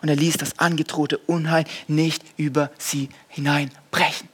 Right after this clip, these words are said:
Gott hat diesen festen Plan zu sagen, Nineveh, nicht mit mir. Gewalt, Macht, Sex, Unordnung,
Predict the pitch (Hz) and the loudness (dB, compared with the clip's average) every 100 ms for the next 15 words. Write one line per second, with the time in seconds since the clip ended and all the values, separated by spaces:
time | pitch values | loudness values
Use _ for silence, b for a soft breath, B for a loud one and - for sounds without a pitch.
0 | _ _ _ _ _ _ _ _ _ _ | _ _ _ _ _ _ _ _ _ _
1 | _ _ _ _ _ b b - 233 247 | _ _ _ _ _ b b 2 4 6
2 | 190 160 151 - - 220 220 - 165 160 | 4 2 0 -4 4 4 4 -2 0 4
3 | 156 165 147 139 147 139 B B B 160 | 4 4 2 4 4 2 B B B 4
4 | 185 185 180 185 185 - - _ _ - | 4 6 6 4 -2 -18 -20 _ _ -2
5 | 147 143 135 139 139 139 b b b - | -2 -4 -2 0 0 -2 b b b -6
6 | 127 170 185 190 - _ _ _ _ - | 4 6 6 2 -8 _ _ _ _ 0
7 | 165 208 - - - _ - - - - | 4 4 2 -8 -20 _ -6 0 2 2
8 | - - B B B B _ - 254 247 | -2 -6 B B B B _ 2 4 6
9 | 233 208 208 | 8 6 4